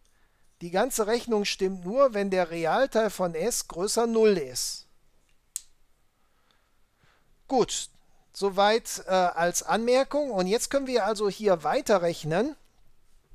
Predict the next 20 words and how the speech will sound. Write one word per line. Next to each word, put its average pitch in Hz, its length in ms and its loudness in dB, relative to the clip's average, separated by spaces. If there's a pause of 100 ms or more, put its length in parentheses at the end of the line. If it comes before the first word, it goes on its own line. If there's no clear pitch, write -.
(480)
Also 196 460 0
hier 269 300 -2
hätten 214 280 -2
wir 208 120 2
jetzt 208 260 0
normalerweise 185 880 2
ein 160 180 -2
Problem, 160 600 -2
ne? 214 240 -4
Also 196 240 0
die 185 300 -8 (180)
Potenzfunktion 214 880 0
geht 180 220 -4
gegen 160 220 -6
unendlich, 240 720 -4 (380)
diese 165 260 -8
E-Funktion 208 840 -2
geht 175 220 -6
gegen 156 300 -6
null 262 340 0